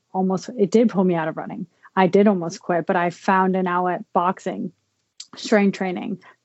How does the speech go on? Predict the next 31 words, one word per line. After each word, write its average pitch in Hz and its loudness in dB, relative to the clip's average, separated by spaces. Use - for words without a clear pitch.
the 208 4
two 214 2
combined, 190 2
um, 180 -4
low 196 2
impact, 190 -2
high 185 -4
intensity 175 -4
exercises 180 -2
to 190 -2
really 185 2
rehab 254 4
myself 240 -2
back 202 -8
to 196 -8
healthy. 185 -6
And 180 -8
through 180 0
several 220 0
doctors 185 -2
of 180 -4
physical 180 -2
therapy, 175 2
um, 180 -2
it 196 0
just 214 0
wasn't 190 2
doing 190 4
it. 247 2
It 190 -8
takes - -6